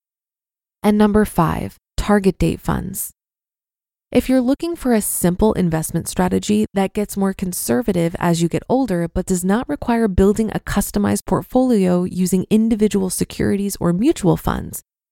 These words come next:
then target date funds may be right up your alley. With a target date fund, the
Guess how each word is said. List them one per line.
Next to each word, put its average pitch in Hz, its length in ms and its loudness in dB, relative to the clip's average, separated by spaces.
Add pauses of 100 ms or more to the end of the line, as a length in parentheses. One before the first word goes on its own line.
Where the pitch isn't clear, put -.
then 233 160 2
target 330 520 -4
date 285 220 -2
funds 214 360 2
may 180 260 4
be 196 160 4
right 170 220 2
up 160 120 0
your 151 140 -2
alley. - 420 -6 (640)
With 226 120 2
a 247 40 2
target 339 460 -2
date - 220 0
fund, 156 300 -2
the 196 140 -2